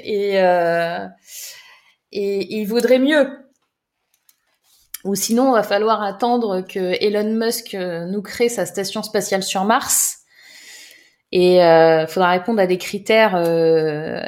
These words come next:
de personnes éveillées pour y aller. Et là, on pourra se barrer là-bas, quoi. Monnaie locale, Ethereum. Exactement. Bah, merci,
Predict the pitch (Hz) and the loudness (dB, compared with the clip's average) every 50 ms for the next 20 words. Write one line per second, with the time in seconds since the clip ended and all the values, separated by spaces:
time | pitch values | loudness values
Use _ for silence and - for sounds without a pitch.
0 | 50 - - 165 160 180 180 180 214 208 208 - 208 208 196 190 185 202 208 220 | -10 -10 -10 -4 -2 -2 0 0 0 0 0 0 0 2 2 2 4 4 4 2
1 | 214 214 - 185 180 180 180 190 220 247 247 240 202 185 185 190 202 202 196 - | 2 2 2 2 4 4 4 6 6 6 6 6 6 4 4 2 0 0 -2 -4
2 | 185 175 175 185 175 170 180 170 175 180 180 180 233 214 214 - 180 - _ _ | -2 -2 0 0 -2 -2 -2 -2 0 0 0 2 0 0 0 -4 -10 -16 _ _
3 | _ _ _ _ _ _ _ - - - - - _ _ _ _ _ _ _ _ | _ _ _ _ _ _ _ -20 -20 -20 -20 -20 _ _ _ _ _ _ _ _
4 | _ _ _ _ _ _ _ _ _ _ _ _ _ _ _ _ _ _ _ _ | _ _ _ _ _ _ _ _ _ _ _ _ _ _ _ _ _ _ _ _
5 | _ _ _ _ _ _ _ _ _ 196 - - - - - - - - - 214 | _ _ _ _ _ _ _ _ _ -16 -16 -16 -16 -18 -20 -20 -20 -12 -8 -4
6 | 214 214 214 208 196 190 190 190 - 185 170 170 170 165 165 - 208 208 208 - | -2 0 0 0 0 -2 -4 -4 -6 -6 -4 -4 -4 -6 -4 -6 -6 -6 -4 -4
7 | 202 190 185 196 185 180 175 165 156 147 143 - - 185 185 185 190 240 294 294 | -2 0 0 0 0 -2 -2 -4 -4 -4 -4 -6 -6 -6 -6 -2 0 0 0 0
8 | 294 - - 269 262 262 277 285 277 269 226 185 180 180 190 233 262 - - - | -2 0 2 2 4 6 6 6 6 4 4 2 0 0 2 2 2 2 2 2